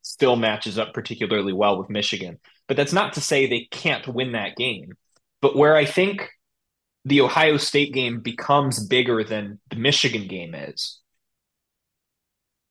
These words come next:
Penn State can beat Michigan. I don't,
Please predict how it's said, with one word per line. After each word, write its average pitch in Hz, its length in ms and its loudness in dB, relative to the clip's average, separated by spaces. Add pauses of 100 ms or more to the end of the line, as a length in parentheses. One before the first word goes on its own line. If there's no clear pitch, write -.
(240)
Penn 202 260 2
State 170 420 2
can 143 440 0
beat 107 180 -4
Michigan. 92 400 -6
I 117 80 0
don't, 151 240 4